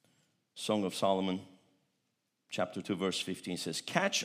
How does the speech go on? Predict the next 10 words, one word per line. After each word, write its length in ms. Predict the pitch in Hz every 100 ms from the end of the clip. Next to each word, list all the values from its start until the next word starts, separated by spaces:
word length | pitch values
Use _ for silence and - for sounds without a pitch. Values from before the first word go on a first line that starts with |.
| -
us 300 | 151 143 -
the 140 | 135
foxes, 680 | - 123 - - - - - _ _ _ _ _ _ _ _ _ _ _ _ _ _ _ _ _ _ _ _ _ _ -
the 80 | 120
little 340 | 139 214 214
foxes 840 | 214 170 165 - 92 90 123 - - - _ _ _ _ _ _ _ _
that 180 | 101 101
spoil 500 | - - 131 127 120
the 120 | 113
vines. 680 | 113 110 101 82 73 -